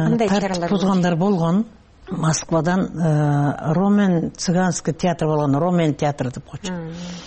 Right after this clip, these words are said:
Speaker 1: Ошондон үч киши барган, эки эркек, бир аял, үчөө. Биз ошондо Парижге эки айга барганбыз.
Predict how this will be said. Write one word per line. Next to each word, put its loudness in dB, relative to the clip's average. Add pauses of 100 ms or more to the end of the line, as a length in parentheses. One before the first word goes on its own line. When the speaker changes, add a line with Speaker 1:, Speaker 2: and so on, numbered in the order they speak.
(320)
Speaker 1:
Ошондон 2
үч 2
киши -2
барган, -2
эки -2
эркек, -4
бир 0
аял, 0
үчөө. -2 (440)
Биз -2
ошондо 0
Парижге 0 (180)
эки -2
айга 2
барганбыз. -2